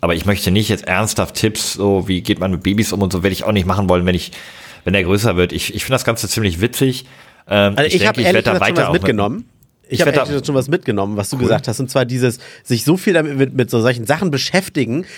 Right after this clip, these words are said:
Speaker 2: und Horrorstories lesen, dass eigentlich die eigene Erfahrung gar nicht sch-, so schlecht oder schlechter sein kann.
Speaker 1: Ja, es, es ist ein guter Tipp, aber ich, grundsätzlich möchte ich das weiter einfach mit dem Augenzwinkern drauf gucken, ähm, weil ich es einfach mega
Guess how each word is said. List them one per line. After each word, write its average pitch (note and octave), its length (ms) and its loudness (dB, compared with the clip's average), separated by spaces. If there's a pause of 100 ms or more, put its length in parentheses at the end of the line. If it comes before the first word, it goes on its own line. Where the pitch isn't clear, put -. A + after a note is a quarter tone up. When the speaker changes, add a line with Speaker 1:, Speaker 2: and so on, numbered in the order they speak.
(120)
Speaker 2:
und B2+ 180 0
Horrorstories C#3+ 680 2
lesen, A#2 340 0
dass D3+ 200 0
eigentlich C#3 460 0
die C3 140 0
eigene D3+ 220 2
Erfahrung C3+ 440 0
gar C3 220 2
nicht D#3+ 220 -4
sch-, - 260 -6
so D#3 140 4
schlecht F3+ 280 -2
oder C3+ 140 -2
schlechter C#3 320 0
sein A2+ 200 0
kann. A#2+ 360 -2 (760)
Speaker 1:
Ja, C4+ 180 2
es, G3+ 140 -4
es F#3 160 0
ist G#3 180 -2
ein A3 60 -4
guter G#3+ 200 0
Tipp, A3 220 0
aber D#3+ 80 4
ich, C3+ 180 -2
grundsätzlich E3+ 460 0
möchte D#3+ 200 0
ich D#3+ 60 -10
das A#2+ 140 -6 (140)
weiter A#2+ 260 0
einfach A#2+ 200 -2
mit G#2 100 -2
dem E2+ 80 -4
Augenzwinkern G2 600 0
drauf F2 240 0
gucken, A2+ 360 -4 (500)
ähm, G2 600 2
weil F2 120 -2
ich F#2 60 -2
es - 40 -4
einfach G2+ 200 -4
mega G2+ 200 -2